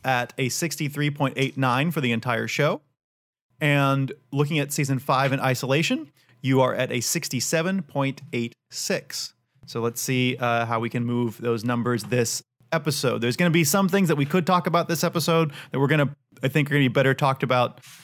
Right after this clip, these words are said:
uh, in the next episode for, for the body. So we're gonna leave some things off, but, um, uh,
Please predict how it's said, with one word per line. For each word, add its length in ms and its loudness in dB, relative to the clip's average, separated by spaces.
uh, 200 4
in 120 0
the 60 2
next 280 0
episode 500 0
for, 380 0
for 160 -6
the 80 -8
body. 340 0
So 200 -4
we're 80 -2
gonna 160 -2
leave 180 -2
some 140 -2
things 200 0
off, 300 0
but, 260 0
um, 360 -2
uh, 320 2